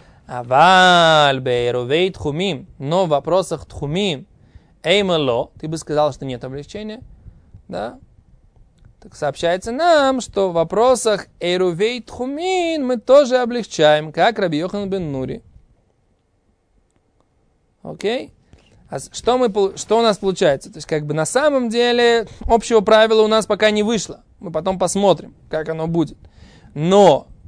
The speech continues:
на этой странице то, что мы видим, что "Алоха как Раби Йохан бен Нури". и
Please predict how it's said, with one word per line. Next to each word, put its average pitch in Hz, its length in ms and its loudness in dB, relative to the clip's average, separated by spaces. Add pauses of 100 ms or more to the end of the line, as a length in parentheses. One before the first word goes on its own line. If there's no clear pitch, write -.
(340)
на 143 180 -2
этой 175 200 0
странице 240 440 -2
то, 233 80 -2
что 226 140 -8
мы 254 100 -4
видим, 285 440 -2 (280)
что 202 580 6 (760)
"Алоха 185 400 6
как 170 120 -2
Раби 165 160 2
Йохан 175 280 -2
бен 143 200 -6
Нури". 143 300 -10 (540)
и 233 560 0